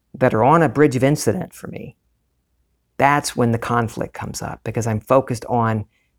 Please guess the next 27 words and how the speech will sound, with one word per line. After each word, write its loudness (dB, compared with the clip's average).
things 2
that 2
are 0
just -2
bringing 2
me 2
to 2
my 2
wish's 0
fulfillment. -6
Because 2
after 4
I 4
assume 2
the 2
feeling, 0
after 2
I 2
decide 2
it's -6
done, -4
I 0
know 4
from 0
that 4
moment 0
on, 4